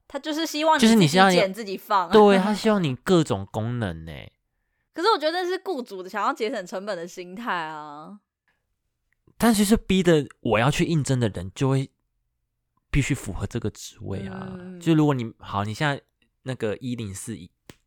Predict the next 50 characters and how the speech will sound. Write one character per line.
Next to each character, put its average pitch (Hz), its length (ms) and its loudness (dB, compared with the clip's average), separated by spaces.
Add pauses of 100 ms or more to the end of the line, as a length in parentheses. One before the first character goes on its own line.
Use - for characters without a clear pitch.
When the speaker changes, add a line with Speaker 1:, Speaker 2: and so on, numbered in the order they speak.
Speaker 2:
打 87 200 -8
开， 104 340 -10
每 104 220 -6
一 107 40 -8
个 113 140 -4
都 127 180 2
有 110 120 0
这 110 80 -6
个， 107 140 -4 (220)
每 110 160 -6
个 127 120 2 (220)
履 135 200 2
历 185 120 4
都 196 140 4
长 98 220 0
这 123 160 -2
样， 113 140 0
Speaker 1:
<laughs> - 40 -2
你 - 20 2
也 269 80 4
躲 196 180 4
不 190 120 -8
掉， 214 260 0
Speaker 2:
就 185 120 0
是， 175 40 6
Speaker 1:
对 - 0 -
不 214 80 2
对？ 190 80 -2
Speaker 2:
就 185 80 6
是 185 100 2
你 165 160 2
一 143 60 -2
定 - 60 -2
要 175 160 4
符 104 180 -6
合 98 80 -6
你 98 80 -10
才 113 120 -8
能 110 80 -8
去 113 120 -10
找 - 220 -14
啊， - 340 -18 (180)
就 - 60 -14
是 - 80 -16
这 403 140 -6
样。 - 120 -8 (720)
我 127 80 0
就 147 80 4
觉 135 100 0
得， 110 340 0